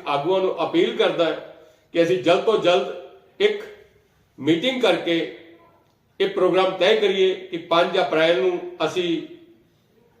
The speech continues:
ਪੰਜਾਬ ਦੇ ਸੈਂਟਰ 'ਚ ਮਹਾਰਾਜਾ ਜੱਸਾ ਸਿੰਘ ਰਾਮਗੜੀਆ ਜੀ ਦਾ ਪ੍ਰਕਾਸ਼ ਦਿਹਾੜਾ, ਜਨਮ ਦਿਨ ਧੂਮਧਾਮ ਨਾਲ ਮਨਾਈਏ।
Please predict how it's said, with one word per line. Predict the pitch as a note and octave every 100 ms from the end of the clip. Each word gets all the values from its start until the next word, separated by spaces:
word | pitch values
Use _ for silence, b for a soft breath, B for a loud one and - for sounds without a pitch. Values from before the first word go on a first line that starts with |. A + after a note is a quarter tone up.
| _
ਪੰਜਾਬ | D#3+ E3 E3+ G3 G3
ਦੇ | G3+
ਸੈਂਟਰ | F3 E3+ E3+ G3
'ਚ | F3 C#3+ - - _ _ _ _ _ _ _ _ _ _ _ _ _ _
ਮਹਾਰਾਜਾ | A#2+ D#3+ G#3+ G3 F#3
ਜੱਸਾ | - - F3+
ਸਿੰਘ | F3+ E3
ਰਾਮਗੜੀਆ | D#3 D#3+ E3 E3+ E3
ਜੀ | D#3+
ਦਾ | D#3+ D#3 D3+ - - - - -
ਪ੍ਰਕਾਸ਼ | D3 D3+ D#3+ D#3+
ਦਿਹਾੜਾ, | E3+ D3+ D3+ D3+ - - B2+
ਜਨਮ | E3 E3+
ਦਿਨ | D#3 D3+ D3+ - - - - _ - - - -
ਧੂਮਧਾਮ | D#3+ D#3 F3 E3+
ਨਾਲ | E3 E3
ਮਨਾਈਏ। | D#3 E3+ G3 G#3